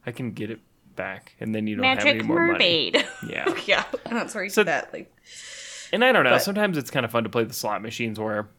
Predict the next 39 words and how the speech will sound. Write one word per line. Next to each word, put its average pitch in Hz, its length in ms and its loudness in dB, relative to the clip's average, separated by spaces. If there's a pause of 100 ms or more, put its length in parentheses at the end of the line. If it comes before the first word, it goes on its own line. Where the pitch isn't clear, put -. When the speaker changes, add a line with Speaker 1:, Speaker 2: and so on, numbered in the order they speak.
(1040)
Speaker 1:
you 160 140 0
can 160 120 4
find 123 260 2
those 113 160 2
ones 113 260 0
where 110 120 2
the, 107 120 -4
it's, - 240 -12
like, 123 200 2 (280)
ten 135 300 -2
cents 117 300 -2
a 104 60 2
pull, 107 560 2 (400)
and 226 100 4
it's 175 120 2
just, - 220 0 (220)
you're 131 140 0
just 120 160 -4
killing 107 340 2
time 101 300 -6
at 104 120 -12
that 101 160 -6
point. 107 320 -6 (400)
And 127 100 0
then 135 80 4
every 127 180 4
once 117 200 2
in 117 40 4
a 117 40 6
while 113 60 4
you 110 100 2
might 110 320 -2
hit 104 260 -2 (300)
something, 107 720 -4 (220)
but, 101 360 -6
uh, 101 260 -14
Speaker 2:
Yeah. 285 300 -2
Speaker 1:
yeah, 127 440 2 (560)
it's - 260 -10